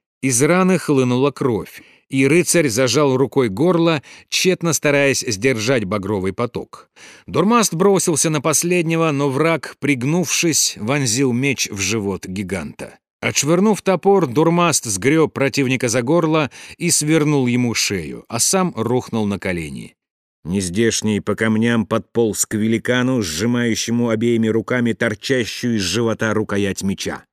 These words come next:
«Дурмаст!» Гигант растянулся на земле, улыбаясь окровавленными губами. «Почему?» прошептал он.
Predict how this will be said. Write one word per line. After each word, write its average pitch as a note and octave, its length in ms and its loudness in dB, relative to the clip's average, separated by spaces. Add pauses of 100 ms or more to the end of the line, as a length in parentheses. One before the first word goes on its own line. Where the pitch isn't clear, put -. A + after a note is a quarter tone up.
(600)
«Дурмаст!» A#2+ 760 -4 (560)
Гигант F3+ 460 2
растянулся F3+ 640 2
на C3+ 120 0
земле, D3+ 420 0
улыбаясь C3 680 0
окровавленными G2+ 760 -2
губами. E2 640 -8 (160)
«Почему?» D#3 760 -4 (360)
прошептал G#2+ 640 -4
он. D#2+ 300 -8